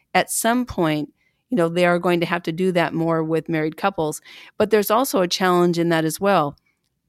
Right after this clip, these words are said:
There's many couples where each person in the married relationship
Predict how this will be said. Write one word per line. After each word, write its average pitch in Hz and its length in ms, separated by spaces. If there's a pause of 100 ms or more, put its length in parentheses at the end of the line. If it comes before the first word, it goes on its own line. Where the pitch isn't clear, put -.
(380)
There's 202 300
many 214 260
couples 165 460
where 165 420 (640)
each 214 460 (280)
person 208 420
in 190 140
the 180 60
married 175 300
relationship 175 800